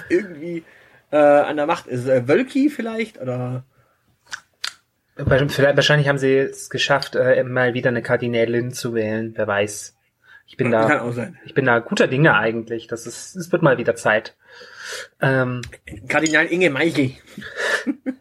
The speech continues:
Speaker 2: Das, ja. Ich meine, es kann ja nicht immer ein Kardinalfehler sein, oder?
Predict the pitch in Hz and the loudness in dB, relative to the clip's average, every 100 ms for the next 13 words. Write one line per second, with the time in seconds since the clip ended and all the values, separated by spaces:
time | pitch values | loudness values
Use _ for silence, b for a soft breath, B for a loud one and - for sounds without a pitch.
0 | _ _ - - - 92 _ - B B | _ _ -12 -12 -14 -20 _ -8 B B
1 | 269 226 156 147 - - - - - - | -4 -4 -4 -4 -4 -10 -18 -20 -20 -18
2 | 104 104 104 104 _ - B B 131 147 | -14 -12 -12 -16 _ -16 B B 2 4
3 | 170 165 160 151 147 151 139 135 131 131 | 4 4 4 2 2 0 -2 -4 -6 -2
4 | 123 123 - 123 107 104 101 101 107 135 | -2 -2 -4 -4 -2 -2 -6 -8 -12 -10
5 | 190 | -10